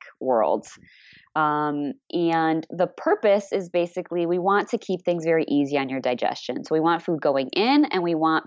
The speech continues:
food leaving your stomach pretty easily rather than sitting in your stomach fermenting and causing all kinds of gut issues. Um, and also just like a slowdown in your metabolism.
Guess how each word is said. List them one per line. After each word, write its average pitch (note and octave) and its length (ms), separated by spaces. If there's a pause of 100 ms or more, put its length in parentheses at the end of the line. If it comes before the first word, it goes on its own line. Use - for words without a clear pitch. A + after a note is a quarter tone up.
food D#3+ 260
leaving D3+ 300
your C#3+ 100
stomach C#3 360 (420)
pretty E3 220
easily G#3+ 440
rather D#3+ 300
than D#3+ 160
sitting G3 360
in F3 120
your F3 80
stomach D#3+ 360 (220)
fermenting D#3 760
and D3 120
causing D3 440 (140)
all C#3+ 140
kinds D#3 260
of E3 120
gut D3 220
issues. G3 560 (640)
Um, D#3 600 (560)
and F3+ 140
also E3 440
just E3+ 220
like E3+ 120
a D#3+ 60
slowdown D3+ 720
in D3 80
your D3 100
metabolism. - 960